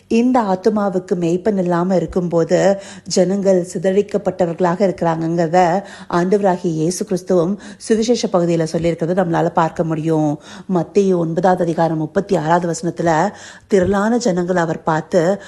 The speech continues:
அவர்கள் மேய்ப்பன் இல்லாத ஆடுகளை போல தொய்ந்து போனவர்களும் சிதறடிக்கப்பட்டவர்களுமா இருந்தபடியால் அவர்கள் மேல் மனதுருகின்னு" சொல்லப்பட்டிருக்கு இல்லையா? அப்படியாக அவர்கள் மேல மனதுருகி தன்னுடைய சீஷர்களை பார்த்து, "அறுப்பு மிகுதி,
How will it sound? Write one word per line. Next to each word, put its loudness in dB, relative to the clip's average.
அவர்கள் 0
மேய்ப்பன் 0
இல்லாத 2
ஆடுகளை 0
போல 2
தொய்ந்து 2
போனவர்களும் 0
சிதறடிக்கப்பட்டவர்களுமா 2
இருந்தபடியால் 2
அவர்கள் 2
மேல் 0
மனதுருகின்னு" -2
சொல்லப்பட்டிருக்கு -4
இல்லையா? 0
அப்படியாக 0
அவர்கள் 0
மேல 0
மனதுருகி -2
தன்னுடைய 2
சீஷர்களை 0
பார்த்து, 0
"அறுப்பு 2
மிகுதி, 0